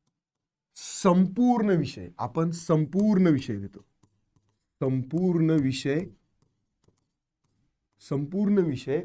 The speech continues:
ॲनिमेशन प्लस रेकॉर्डेडच्या स्वरूपात देतो आणि फीस आपली फार माफक आहे,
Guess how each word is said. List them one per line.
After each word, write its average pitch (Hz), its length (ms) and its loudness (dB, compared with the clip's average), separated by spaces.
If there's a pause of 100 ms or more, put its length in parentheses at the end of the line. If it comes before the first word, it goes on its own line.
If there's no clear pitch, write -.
(380)
ॲनिमेशन 214 720 4
प्लस 190 600 -2 (300)
रेकॉर्डेडच्या 135 800 2
स्वरूपात 127 320 -2
देतो 131 260 -2
आणि 160 280 -2
फीस 170 380 -8
आपली 165 300 -4
फार 170 420 0
माफक 165 360 -2
आहे, 147 220 -8